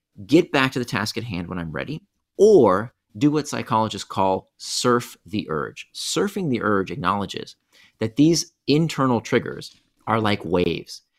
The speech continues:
They crest and then they subside. So your job is to surf those urges, just like a surfer on a surfboard. Because when we realize that these are transitory feelings, you know, when you are feeling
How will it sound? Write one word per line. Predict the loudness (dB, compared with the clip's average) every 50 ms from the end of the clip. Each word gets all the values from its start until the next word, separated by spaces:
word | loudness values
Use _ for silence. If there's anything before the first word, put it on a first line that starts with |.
| _ _ _
They | -2 -2
crest | -2 -4 -6 -4 0 0 0 2 0 -2 -4 -6 -10 -16 _ _ _ _ _ -2
and | 0
then | 0 2
they | 2 0
subside. | 0 -2 -4 -4 -2 0 0 0 0 0 -2 -8 -14 _ _ _ _ _ -4
So | 0 0
your | 2 2 2 2 2 2 2 2
job | 0 0 2 2 2 0 0 -2 -6 -6
is | -8 -6
to | -6 -6 -8 -6
surf | -6 -6 -4 -4 -4 -2 -4 -4 -6 -6 -4 0
those | 0 0 0 0
urges, | -2 -4 -2 -2 -2 -2 -4 -8 -10 -12 -12 -14 -16 -20 _ _ _ _ _
just | 0 2 2 2 2
like | 0 0 0
a | 0
surfer | -2 0 2 2 0 0 0 -2 0 0
on | 0 -2
a | -2
surfboard. | -2 0 0 0 0 0 -2 -4 -4 -4 -4 -8 _ _ _ _ _ -20 -10 -4 0
Because | 4 4 4 4 4
when | 4 2 4 4 4
we | 4 4
realize | 4 4 4 4 4 2 -2 -4 -8 -10 -10 -10
that | -10 -8 -2 0
these | 0 0 0
are | 0
transitory | -4 -6 -8 -8 -4 -2 0 0 0 -2 -2 -4 -2 0 0 0
feelings, | 0 0 -2 -4 -2 -4 -4 -6 -6
you | -4
know, | -2
when | 0 2 2 2 2
you | 2 2 0
are | 0
feeling | 0 0 0 0 2 2 0 -2 -4 -6